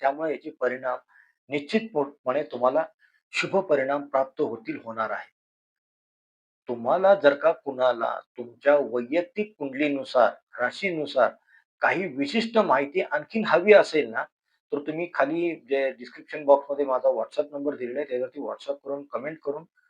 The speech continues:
मला कळवू शकता. या व्हिडिओच्या खाली देखील कमेंट करून कळवू शकता. तर मित्रांनो, आपण पाहिलं आता मिश-, मिथुन राशीतून होणारं शुक्र महाराजांचं गोचर भ्रमण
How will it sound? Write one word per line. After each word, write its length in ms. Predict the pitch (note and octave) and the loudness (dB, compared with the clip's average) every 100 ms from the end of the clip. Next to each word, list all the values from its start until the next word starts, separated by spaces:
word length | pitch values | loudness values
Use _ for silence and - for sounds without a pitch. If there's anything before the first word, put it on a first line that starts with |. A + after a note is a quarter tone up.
| _ _ | _ _
मला 140 | C3+ C#3+ | 2 4
कळवू 280 | D3 D#3 | 2 0
शकता. 400 | D#3+ C#3+ - E3 E3 - _ C3+ | 2 0 2 0 0 -10 _ 2
या 80 | |
व्हिडिओच्या 380 | C#3 C3 D3 E3 F3 | 4 6 6 6 2
खाली 180 | C#3 D3 | 0 -4
देखील 280 | C#3+ D#3+ F3 | -8 -8 -8
कमेंट 260 | C3+ C3 C3+ - | -6 -8 -10 -8
करून 180 | C#3 E3 | -8 -2
कळवू 240 | C3+ A#2+ A#2 | 2 2 0
शकता. 320 | A2 - - - _ _ _ _ _ _ | -8 -16 -18 -18 _ _ _ _ _ _
तर 40 | C3+ | -12
मित्रांनो, 540 | C3 C#3+ F3 F3 G3 F#3+ - _ _ _ _ _ - | -4 8 10 10 4 0 -8 _ _ _ _ _ -4
आपण 220 | D3 D3 | 0 8
पाहिलं 280 | C#3+ C3+ D#3 | 8 10 10
आता 340 | D3+ - E3 | 8 6 0
मिश-, 440 | C#3+ A#2+ - - _ - | -2 -8 -10 -12 _ -18
मिथुन 320 | B2 F#3+ F3+ | -8 -4 8
राशीतून 600 | D#3 C3 C#3+ C#3+ D3 C#3 | 8 8 0 -4 -4 -4
होणारं 520 | A#2+ A#2+ C3+ C#3 D3 | -8 -2 2 6 4
शुक्र 360 | - - - E3+ | 2 -8 4 4
महाराजांचं 520 | C#3 B2 C3+ C#3+ D#3 | 6 6 6 4 -2
गोचर 520 | D#3+ B2+ B2+ D3 D3 | -6 -6 -6 2 2
भ्रमण 360 | B2 A2 A2+ | 2 -2 -2